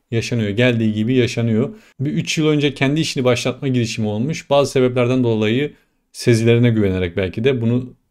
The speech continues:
durdurmuş, ertelemiş. Önündeki yıllarda başlatabilir mi? Tabii ki başlatabilir. Kader çizgimiz net bir şekilde ilerliyor. Ama dediğimiz gibi diğer insanlara göre, çevresindeki bu işleri yapan, tanıdığı kişilere göre biraz daha dikkatli olması gerek, iş yönetimi, sorumluluklar açısından,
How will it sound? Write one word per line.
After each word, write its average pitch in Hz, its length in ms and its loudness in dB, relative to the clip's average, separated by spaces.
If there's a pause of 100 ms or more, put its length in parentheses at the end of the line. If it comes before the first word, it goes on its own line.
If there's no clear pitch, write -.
(140)
durdurmuş, 113 680 -2
ertelemiş. 117 720 -2 (400)
Önündeki 143 400 0
yıllarda 131 380 2
başlatabilir 127 480 2
mi? 127 180 2
Tabii 135 200 0
ki 123 140 -4
başlatabilir. 110 640 -2 (180)
Kader 120 300 0
çizgimiz 110 360 -4
net 110 200 -4
bir - 60 -14
şekilde 107 340 -6
ilerliyor. 101 640 -2 (280)
Ama 131 260 -2
dediğimiz 120 360 0
gibi 113 340 -4 (280)
diğer 131 180 2
insanlara 110 500 -2
göre, 101 260 -2
çevresindeki 110 840 -4
bu 110 80 -2
işleri 110 280 -2
yapan, 113 400 -2 (260)
tanıdığı 113 340 0
kişilere 117 300 0
göre 110 220 -2
biraz 131 300 -2
daha 113 180 0
dikkatli 113 360 -10
olması 107 260 -4
gerek, 113 260 -4 (360)
iş 120 220 -4
yönetimi, 110 380 -2
sorumluluklar 110 540 -2
açısından, 110 480 -2